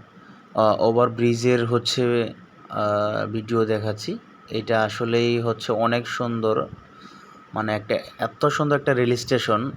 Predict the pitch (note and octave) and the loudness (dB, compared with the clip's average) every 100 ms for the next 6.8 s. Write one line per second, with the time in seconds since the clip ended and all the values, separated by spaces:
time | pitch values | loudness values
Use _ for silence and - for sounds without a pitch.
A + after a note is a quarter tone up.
0 | - A2 A2+ A#2+ A#2+ A#2+ B2+ C3 A#2 - | -4 -2 0 -2 -2 -2 -2 -4 -6 -12
1 | - - - - - A#2 A#2 C3 C3+ E3+ | -18 -20 -20 -20 -4 2 4 4 2 0
2 | D#3 D#3+ C#3 B2 G#2+ A2 G#2 G2 G#2 - | 4 2 2 -2 0 0 0 -4 -10 -16
3 | - - - - - - - - A#2+ A#2+ | -20 -20 -20 -20 -20 -18 -10 -2 0 2
4 | C3+ C3 C3 B2 B2+ - A#2 A2 G#2+ A2 | 0 2 0 0 -2 -2 2 2 4 0
5 | C#3 - - - - - - - - - | -4 -14 -20 -20 -20 -20 -20 -20 -20 -20
6 | - - - - A2+ G#2+ G2+ | -20 -20 -18 -6 0 0 0